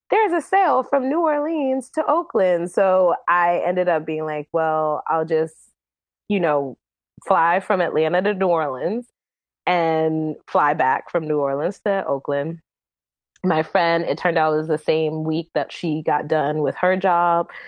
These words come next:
So both of us were like, "We're just gonna take a week in New Orleans,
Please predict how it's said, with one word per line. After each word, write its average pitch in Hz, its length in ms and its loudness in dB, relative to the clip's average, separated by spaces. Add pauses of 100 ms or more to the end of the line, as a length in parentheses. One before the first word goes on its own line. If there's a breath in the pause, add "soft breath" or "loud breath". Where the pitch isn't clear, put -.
(220 loud breath)
So 180 100 2
both 160 260 2
of 165 60 0
us 151 200 0
were 147 80 0
like, 131 160 -4
"We're 151 100 -4
just 151 140 -4
gonna 143 140 -4
take - 240 -6
a 156 60 2
week 151 200 -2
in 160 120 -2
New 151 80 -2
Orleans, 147 680 -2